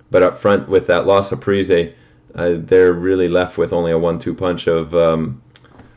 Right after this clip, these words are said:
of Backstrom and Marchand. After that, it's pretty thin. So I think n-, the Norsemen are gonna get through this one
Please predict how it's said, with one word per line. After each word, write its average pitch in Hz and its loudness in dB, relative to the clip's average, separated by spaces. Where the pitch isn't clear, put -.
of 78 -4
Backstrom 87 -4
and 80 -4
Marchand. 82 -2
After 87 -4
that, 90 2
it's - -4
pretty 92 -4
thin. 87 -4
So 82 -4
I - -8
think 92 -6
n-, 101 -4
the 95 -2
Norsemen 110 0
are 95 0
gonna 98 0
get 98 0
through 107 -2
this 98 -2
one 90 -6